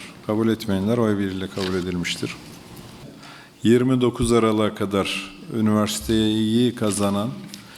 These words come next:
çocuklarımız, gençlerimiz, bu yıl kazanan gençlerimiz müracaat ederlerse altı bin beş yüz T L, dört ve üzeri,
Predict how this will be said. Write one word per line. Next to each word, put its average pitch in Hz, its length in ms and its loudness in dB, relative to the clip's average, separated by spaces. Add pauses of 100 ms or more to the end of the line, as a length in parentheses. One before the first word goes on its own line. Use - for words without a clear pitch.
(140)
çocuklarımız, 110 840 2
gençlerimiz, 104 920 0
bu 123 120 6
yıl 123 180 2
kazanan 92 480 -2 (180)
gençlerimiz 98 760 -2
müracaat 104 580 2
ederlerse 92 800 0 (1160)
altı 117 480 2
bin 127 220 2
beş 131 280 2
yüz 98 160 -2
T 98 220 0
L, 92 180 0
dört 110 260 0
ve 107 60 2
üzeri, 98 500 2